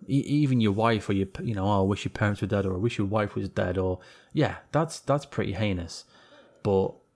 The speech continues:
a kid, uh, you know, a baby's just beyond reprehensible.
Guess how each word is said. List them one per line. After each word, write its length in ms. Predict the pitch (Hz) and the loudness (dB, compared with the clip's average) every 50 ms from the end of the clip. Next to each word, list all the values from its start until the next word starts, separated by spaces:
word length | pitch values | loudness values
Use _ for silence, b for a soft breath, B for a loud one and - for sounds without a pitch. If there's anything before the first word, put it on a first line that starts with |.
| _ - | _ -6
a 80 | 117 - | -6 -6
kid, 460 | - - - 131 117 - - - - - - _ _ _ _ - | -6 -2 0 2 4 4 2 0 -6 -14 -18 _ _ _ _ -12
uh, 240 | - - - - - - | -10 -10 -8 -10 -10 -8
you 160 | - 123 110 | -6 -4 -4
know, 160 | 101 92 92 92 | -2 -2 -2 -2
a 20 | |
baby's 500 | 90 - 107 107 104 95 98 92 - - | 0 2 4 4 4 2 0 -2 -4 -6
just 600 | - - 110 95 90 - - - - - - - b b b b b b b b b b b b b b - - - - _ _ _ _ - - - - - - 131 - | -6 -2 -2 -2 -2 -4 -10 -12 -12 -14 -20 -20 b b b b b b b b b b b b b b -20 -20 -20 -20 _ _ _ _ -20 -20 -20 -20 -12 -10 -6 0
beyond 540 | 131 131 135 139 139 135 131 127 123 107 - 87 | 2 2 4 4 4 4 4 4 2 2 0 -6
reprehensible. 1040 | 107 107 123 123 - - - 120 104 101 107 107 101 - - - - - - - | -4 0 0 0 0 0 0 0 2 2 2 0 0 -4 -6 -8 -8 -10 -10 -12